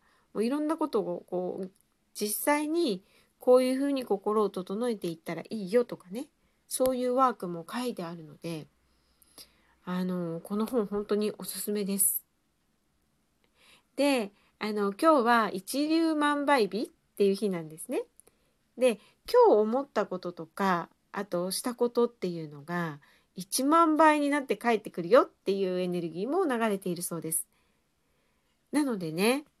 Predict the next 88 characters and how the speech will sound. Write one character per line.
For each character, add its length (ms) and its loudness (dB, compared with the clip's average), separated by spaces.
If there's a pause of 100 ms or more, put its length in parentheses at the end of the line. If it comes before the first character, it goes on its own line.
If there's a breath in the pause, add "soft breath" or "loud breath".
(100)
あ 100 -4
の、 140 -4
こ 160 0
う 80 6
い 80 6
う 80 6
本 440 2
を 140 -6
没 220 0
頭 260 2
し 60 -6
て 160 0
読 180 2
ん 40 -2
で 100 -2
ワ 180 0
ク 120 -8
ワ 100 0
ク 120 -10
し 80 -6
て、 320 -4
よ 140 2
し、 120 -2
こ 140 -6
れ 100 -2
か 140 -2
ら 180 2
自 180 -6
分 220 -6
は 220 2 (240 loud breath)
人 200 -4
生 220 -4
う 60 -2
ま 140 -4
く 120 -6
い 80 -4
く 160 -4
ん 100 -2
だ、 220 -2 (180)
変 140 -2
え 60 -4
て 120 4
い 100 6
く 160 -2
ん 100 4
だ、 180 2
な 140 -4
ん 60 -8
て 100 -4
い 40 -2
う 40 -4
ふ 20 -6
う 60 -2
に 100 -6
思 240 -2
っ 60 -8
た 160 -8
り 80 -8
す 140 -10
る 60 -10
と 120 -10
ね、 200 -4 (640 soft breath)
そ 160 -2
の 160 4
思 200 4
い 40 0
も 120 0
一 340 -4
粒 340 2
万 300 -2
倍 200 0
日、 180 -12 (300)
も 140 -2
う 20 -4
万 320 2
倍 200 4
に 100 -4
な 80 -2
っ 40 -2
て 120 -2
帰 140 -10
っ 40 -8
て 100 -20
き 100 -12
ま 100 -10
す 80 -12
か 120 -14
ら。 80 -20